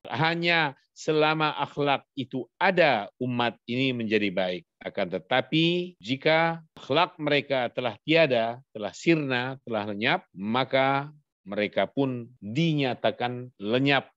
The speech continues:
atau tiada. "Laisal yatimul ladzi qad mata waliduh." Yatim itu bukan orang yang telah mati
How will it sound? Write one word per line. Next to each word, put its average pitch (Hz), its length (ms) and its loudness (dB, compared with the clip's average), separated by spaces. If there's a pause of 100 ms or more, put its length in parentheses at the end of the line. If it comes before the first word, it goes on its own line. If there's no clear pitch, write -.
atau 101 320 -6
tiada. 95 640 -2 (600)
"Laisal 190 480 4
yatimul 208 560 2
ladzi 160 280 4
qad 143 240 0
mata 147 440 0
waliduh." 147 680 0 (200)
Yatim 127 600 0
itu 190 520 -4
bukan 135 320 0
orang 147 360 4
yang 135 200 0
telah 131 320 0
mati 156 720 -4